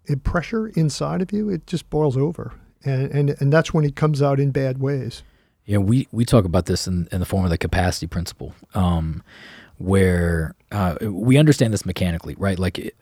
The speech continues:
Speaker 2: uh, I, I tell a story about using a chainsaw, not putting oil in the chainsaw, and the chainsaw starts to smoke. And, and so I, i-, instead of, like, sh-, stopping, I just lean into it harder. Like, if I just push harder on this chainsaw,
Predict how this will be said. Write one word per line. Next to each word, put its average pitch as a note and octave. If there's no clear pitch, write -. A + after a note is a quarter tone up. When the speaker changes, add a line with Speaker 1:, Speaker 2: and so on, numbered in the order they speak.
Speaker 2:
uh, -
I, F#2
I A2
tell G#2+
a -
story F#2
about E2+
using F2+
a -
chainsaw, F2
not F2
putting E2+
oil F2
in E2+
the E2+
chainsaw, E2+
and D#2+
the F2
chainsaw F2+
starts -
to -
smoke. F2
And, E2+
and G2
so F#2+
I, A2
i-, G#2
instead A2
of, G#2
like, F#2+
sh-, -
stopping, A2
I A#2+
just A2
lean G2+
into F#2
it E2+
harder. G2
Like, F2
if G2+
I A#2+
just A#2
push G#2+
harder A2
on F2+
this F2
chainsaw, F2+